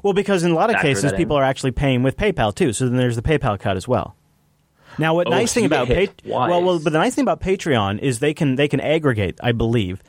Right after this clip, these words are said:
Speaker 1: that. So they average it out across the, the content creators in a sense. Do you follow what I'm saying? So,
Speaker 2: Yeah, yeah.
Speaker 1: 'cause they're doing, I'm not actually doing the payment processing, they are. Which is actually nice. It actually saves me a little bit. But it just kinda depends.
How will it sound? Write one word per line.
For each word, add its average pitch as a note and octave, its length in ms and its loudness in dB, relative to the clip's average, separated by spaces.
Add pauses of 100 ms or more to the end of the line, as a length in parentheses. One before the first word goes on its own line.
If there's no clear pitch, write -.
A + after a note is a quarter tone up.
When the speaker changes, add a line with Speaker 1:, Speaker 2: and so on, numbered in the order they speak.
(220)
Speaker 1:
that. A2+ 380 -2 (160)
So D3+ 180 -2
they C3+ 160 0
average C3+ 400 0
it A2+ 80 -4
out C3 400 0
across A#2+ 460 -2
the, A2 340 -2
the A#2 100 -2
content B2+ 440 0
creators G2 400 -2
in A2 60 2
a G2+ 40 0
sense. F#2 440 -4
Do C3 100 -2
you - 20 -6
follow B2+ 220 2
what A#2+ 100 2
I'm A2+ 80 -2
saying? A#2+ 280 0
So, G#2+ 320 -2 (100)
Speaker 2:
Yeah, F2+ 220 -8 (120)
yeah. - 60 -18
Speaker 1:
'cause C3+ 220 -2
they're D3+ 220 2
doing, C3+ 280 0
I'm D3 180 2
not C3+ 180 2
actually B2 340 0
doing A#2 160 2
the G#2+ 60 -2
payment G#2+ 240 -4
processing, G#2 500 -2
they G#2 180 0
are. B1 180 -6 (1120)
Which D3 160 -2
is D#3 120 2
actually D3 320 0
nice. B2 280 0
It A#2 80 -2
actually C3+ 320 -2
saves A#2+ 340 0
me G#2+ 100 -2
a F#2+ 60 -4
little F#2+ 180 -6
bit. F#2 200 -8 (1300)
But G2+ 120 0
it A2+ 40 0
just A#2+ 180 2
kinda G#2+ 160 2
depends. G2+ 340 -6